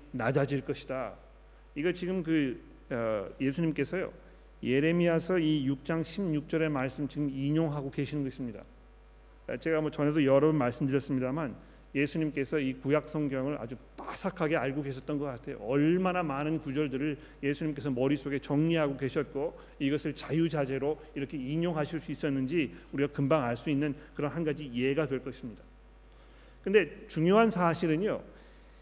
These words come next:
이 예레미야서 육 장 십육 절에 보면, 아, 예레미야 선지자가 "내가 하늘에까지 높아지겠느냐? 음부에까지 낮아질 것이다." 이렇게 이야기했던 그 대상이 누구냐 하면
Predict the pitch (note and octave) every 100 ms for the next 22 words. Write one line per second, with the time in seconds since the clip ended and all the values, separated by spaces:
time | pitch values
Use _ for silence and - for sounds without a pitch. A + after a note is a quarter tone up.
0 | - - C#3 C#3+ C#3 A#2 C3 D#3 F#3 G3
1 | G3 A3 E3+ G3 F3+ G#3 G3+ G3+ F#3 F3
2 | D#3 D#3+ G3+ A2+ G2+ - - - - -
3 | - - C#3 C#3+ F3+ G3+ G#3 G#3 G#3 F3+
4 | F3+ G3 E3 D3+ F3 - G#3 G#3+ G#3 F#3+
5 | F#3 C#3+ D3 D#3+ D#3+ F3 D#3+ E3 F#3+ D3+
6 | D3 D#3+ E3+ E3+ E3+ D#3+ C#3+ A2+ B2+ E3
7 | D3 F3 F3 F3+ F3 - F#3 F3 D3 C3+
8 | C#3+ F3+ F3+ C#3+ E3 E3+ F3+ E3 F#3+ F3+
9 | F3+ F3 - B2+ D3 D#3 F#3 G3+ D3+ D3+
10 | E3+ D#3 D3+ F#3 E3+